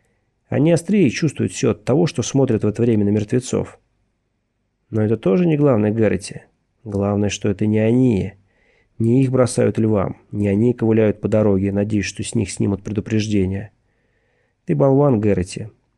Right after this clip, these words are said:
Ты, и я, и Стеббинс, и Пирсон, и Баркович, все мы. И Скрам болван.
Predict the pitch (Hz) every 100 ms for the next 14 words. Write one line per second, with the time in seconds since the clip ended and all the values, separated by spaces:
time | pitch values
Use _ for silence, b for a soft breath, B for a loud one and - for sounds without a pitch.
0 | _ 139 143 113 98 110 110 95 - 120
1 | 107 92 - - 117 - 123 113 - 95
2 | 113 107 120 120 - 98 - - 175 143
3 | 131 - - _ _ _ _ _ _ -
4 | - - 120 113 107 104 101 95 92